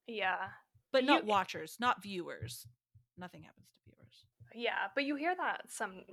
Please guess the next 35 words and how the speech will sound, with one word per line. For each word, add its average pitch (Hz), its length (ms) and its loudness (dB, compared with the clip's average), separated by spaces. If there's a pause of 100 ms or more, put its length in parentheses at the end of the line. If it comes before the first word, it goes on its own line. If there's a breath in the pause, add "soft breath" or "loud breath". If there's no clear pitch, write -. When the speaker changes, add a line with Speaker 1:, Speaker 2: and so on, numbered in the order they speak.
(100)
Speaker 1:
you 190 120 -8
know, 156 140 -2
with 175 140 -6
other 165 220 -4
movies 170 340 -8
too, 180 200 -4
like 180 200 -4
The 202 180 -6
Exorcist, 190 800 -6
and 165 280 -6 (800 soft breath)
I'm 208 80 -20
trying 196 200 -4
to 196 60 -6
think 196 160 -8
of 190 120 -10
what 185 120 -4
else. 185 260 0
But, 254 180 4
like, 254 200 8
y-, 233 220 -2
you 254 180 -2
know, 170 280 0
it's, 247 200 0 (140)
it's 254 220 0
kind 320 300 -2
of 226 180 -4
the, 208 360 -6 (540 soft breath)
this 320 200 6
movie 247 280 2
reminds 185 460 0
me 175 120 -6
a 180 60 -4
little 170 200 -2
bit 170 180 -4
of 185 200 -2